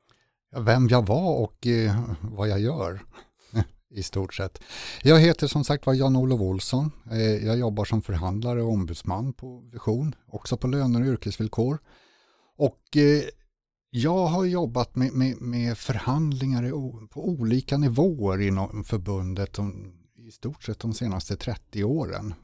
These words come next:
Från lokala förhandlingar till, eh, som regional ombudsman där man har stöttat vid lokala förhandlingar. Och under de senaste åren som, som central förhandlare när det gäller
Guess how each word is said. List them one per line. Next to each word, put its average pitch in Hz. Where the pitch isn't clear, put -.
Från 165
lokala 139
förhandlingar 123
till, 127
eh, 104
som 127
regional 123
ombudsman 120
där 117
man 113
har 117
stöttat -
vid 120
lokala 110
förhandlingar. 107
Och 127
under 123
de 120
senaste 127
åren 104
som, 101
som 104
central 120
förhandlare 85
när 92
det 95
gäller 92